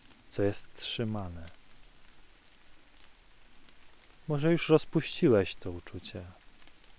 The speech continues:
Jeżeli nie, to możesz słyszeć w swojej głowie głos, który osądza ciebie lub jakąś osobę, lub jakąś sytuację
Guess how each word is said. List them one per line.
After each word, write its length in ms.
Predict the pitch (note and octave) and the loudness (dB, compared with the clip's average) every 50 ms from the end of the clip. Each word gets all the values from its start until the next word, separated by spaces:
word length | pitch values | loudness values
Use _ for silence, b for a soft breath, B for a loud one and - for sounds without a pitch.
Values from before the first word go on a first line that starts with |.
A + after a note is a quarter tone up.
| - - - | -12 -4 0
Jeżeli 360 | A2+ A2 A2 A#2 B2 B2 B2 | 0 2 2 2 2 2 2
nie, 440 | B2+ B2 B2+ B2+ B2 B2 C3+ D3 D3 - - - - - - - - - - - - - - - - - - - - - - - - - - - - - - - - - - - - - - - - - - | 0 -2 -2 -2 -2 -2 -4 -6 -8 -10 -16 -20 -20 -20 -20 -20 -20 -20 -20 -20 -20 -20 -20 -20 -20 -20 -20 -20 -20 -20 -20 -20 -20 -20 -20 -20 -20 -20 -20 -20 -20 -20 -20 -18 -18 -16 -16 -18 -20 -8 0
to 100 | - A#2+ | 2 4
możesz 360 | A#2 A#2 A#2 A#2 B2 - - | 6 6 6 6 4 2 2
słyszeć 440 | - - - C#3 - - C3+ - - | 0 2 2 2 4 4 2 2 2
w 60 | - | -6
swojej 480 | - - - - - B2+ A#2+ A#2 A2+ G#2+ | -4 -4 -2 4 6 8 8 8 6 4
głowie 380 | - A2+ A2 A2 G#2 G#2 G#2 | 2 2 2 4 4 2 0
głos, 540 | F#2+ - - A2+ A#2+ A#2 G#2 G2+ G2+ - - | 0 0 0 4 6 6 6 4 4 0 -6
który 360 | - - - A#2 A2 A#2 B2+ | -6 -2 0 2 2 2 2
osądza 580 | - C3+ A#2 - - D#3 D3 C3+ A2+ G#2 G#2 G2+ | 0 -2 -2 2 6 6 6 6 6 4 4 2
ciebie 520 | - - - B2+ B2+ B2+ C3 C#3 D3 D3 | 2 2 4 6 6 6 6 6 6 6
lub 240 | C#3 C3 A#2 - - | 6 6 2 2 2
jakąś 460 | - G#2+ G#2 - - A2 G#2 - - | 0 0 0 2 -2 -2 -2 -2 -4
osobę, 420 | A#2 G#2 - - A2+ A2 G#2+ G#2 G#2 | -4 -4 -2 2 2 2 4 4 4
lub 200 | G#2 G#2 - - | 4 4 2 2
jakąś 360 | G#2 F#2+ - - G2+ F#2 - | 0 0 0 -2 -6 -6 -6
sytuację 920 | - - F#2 - - G#2+ G#2 G#2 G#2 G2+ G2 - - - G#2 F#2+ F#2+ G#2+ | -8 -8 -10 -8 -4 -2 0 2 2 0 0 -2 -4 -4 -4 -4 -4 -6